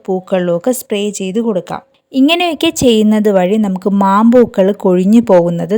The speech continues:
തടയാനായിട്ട് കഴിയും. പ്രധാനമായിട്ടും മാമ്പൂക്കൾ കൊഴിഞ്ഞു പോകാനായിട്ടുള്ള കാരണം നിശാശലഭങ്ങളുടെ ആക്രമണമാണ്. ഇതിനെ പ്രതിരോധിക്കാനും നമുക്ക് ബിവേറിയ സ്പ്രേ ചെയ്ത് കൊടുത്താൽ മതി. പിന്നെ മാമ്പൂക്കൾ കൊഴിഞ്ഞു പോകാനായിട്ടുള്ള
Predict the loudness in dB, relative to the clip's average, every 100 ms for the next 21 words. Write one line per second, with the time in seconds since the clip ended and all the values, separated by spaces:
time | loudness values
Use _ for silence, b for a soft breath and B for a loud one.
0 | -2 -2 2 2 2 -2 -2 0 2 2
1 | 0 -8 -20 B B B -4 0 0 0
2 | -2 -2 0 0 2 2 0 -2 -2 0
3 | 0 2 2 2 0 2 2 0 -2 -4
4 | -2 -2 -2 -4 -4 -2 -2 0 0 2
5 | 2 0 2 0 -2 -2 -2 -2 -2 0
6 | -2 -4 -4 -4 -4 -6 -10 -14 _ _
7 | -4 0 0 0 -2 2 2 2 0 -2
8 | -2 0 2 2 0 -2 0 0 2 2
9 | 4 0 -2 -4 -4 -2 -2 -2 -4 -2
10 | -4 -2 0 2 0 -4 -12 -6 -2 0
11 | 0 2 2 4 4 2 4 4 4 4
12 | 4 4 2 2 0 0 -4 -6 -4 -2